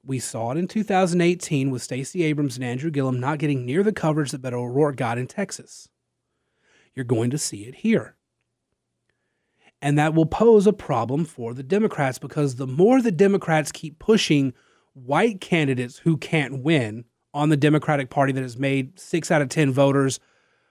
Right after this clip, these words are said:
are African-American voters, the more African-American voters are just going to stop showing up for the Democrats.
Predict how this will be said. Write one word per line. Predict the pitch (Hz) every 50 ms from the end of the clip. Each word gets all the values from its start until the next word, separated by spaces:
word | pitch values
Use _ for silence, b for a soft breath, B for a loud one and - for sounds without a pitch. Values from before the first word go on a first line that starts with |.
| _ _ -
are | - 135 127 120 117 110 110 117 _ _ _ _ _ _ _ _ _ _ _ _ _ -
African-American | 127 131 131 139 - - 120 123 185 254 254 - 165 135
voters, | 113 113 104 98 101 135 - - - _ _ _ _ _ _ _ _ _ _ _ _ _ _ _ _ _ _ _ _
the | - 143
more | 143 175 220 247
African-American | 220 185 165 165 147 170 156 147 143 143 135 143 127
voters | 151 180 196 175 139
are | 139
just | 123 147 147 -
going | 156 139 147
to | 156
stop | - - 117 110 -
showing | - - - 120 123 123 143
up | 202 240 -
for | - 156
the | 135 120
Democrats. | 127 110 107 107 - 113 - - - _ - - _